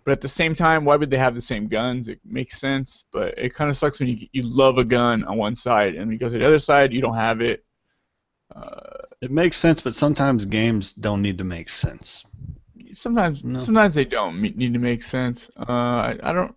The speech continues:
Speaker 1: I'm not sure what Battlefield was going with this. It does seem kinda, like, half-assed, but it's still a good game. It's definitely still worth the sixty bucks. Like, I'm not pissed off, but, I mean, I've had this game for, like, what, two,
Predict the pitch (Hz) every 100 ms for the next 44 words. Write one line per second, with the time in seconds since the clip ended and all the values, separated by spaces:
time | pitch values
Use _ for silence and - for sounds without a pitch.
0 | - 180 175 - 156 139 113 123 120 127
1 | 135 123 120 131 143 139 139 139 143 135
2 | 135 139 - - 160 151 156 143 135 123
3 | 123 _ _ _ _ _ _ _ _ _
4 | _ _ _ _ _ _ _ _ _ _
5 | - 143 151 160 165 170 170 160 185 180
6 | - 220 202 147 151 123 123 131 135 135
7 | - 135 - 143 151 170 175 170 - 147
8 | 131 127 - - 143 - 123 123 165 -
9 | - - 120 117 135 107 - 143 - 135
10 | 147 156 - 151 107 - 127 127 135 147
11 | 135 - 139 135 131 123 135 123 - -
12 | 160 165